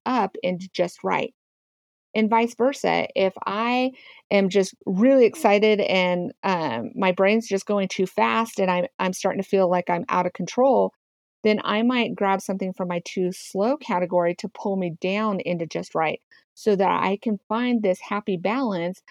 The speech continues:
of living in this just right category. And the thing about the seven senses is you can do that with all seven of them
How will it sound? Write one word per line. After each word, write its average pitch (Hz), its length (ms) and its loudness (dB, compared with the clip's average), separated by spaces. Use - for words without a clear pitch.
of 196 200 2
living 196 400 2
in 180 100 0
this 175 200 -2
just - 280 0
right 175 160 0
category. - 640 -4
And 202 160 2
the 202 80 4
thing 226 260 0
about 202 360 0
the 202 100 2
seven 180 300 -2
senses 220 520 -2
is 185 220 0
you 196 200 0
can 226 260 -2
do 180 220 0
that 226 300 -2
with 185 320 0
all 180 260 4
seven 170 380 -4
of - 140 -10
them - 300 -8